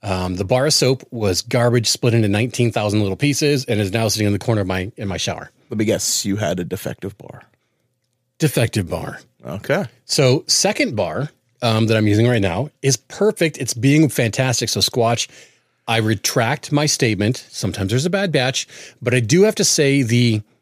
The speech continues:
Speaker 1: the full-size, entire razor sharp, rock hard piece of, uh, oat that was in there
Speaker 2: <laughs>
Speaker 1: that was cutting into my body and making it look like I was being attacked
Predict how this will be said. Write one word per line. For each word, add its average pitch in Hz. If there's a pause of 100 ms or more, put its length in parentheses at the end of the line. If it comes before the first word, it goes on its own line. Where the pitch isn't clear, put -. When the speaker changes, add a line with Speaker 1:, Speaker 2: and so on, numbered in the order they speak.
(360)
Speaker 1:
the 127
full-size, 175
entire 190 (1000)
razor 180
sharp, 160
rock 147
hard 156 (260)
piece 156 (120)
of, 123 (120)
uh, 107 (880)
oat 175 (160)
that 175
was 175
in 190
there 208 (380)
Speaker 2:
<laughs> -
Speaker 1:
that 139
was 143
cutting 185
into 165
my 156
body 147
and 131
making 156
it 147
look 147
like 139
I 127
was 127
being 120
attacked 131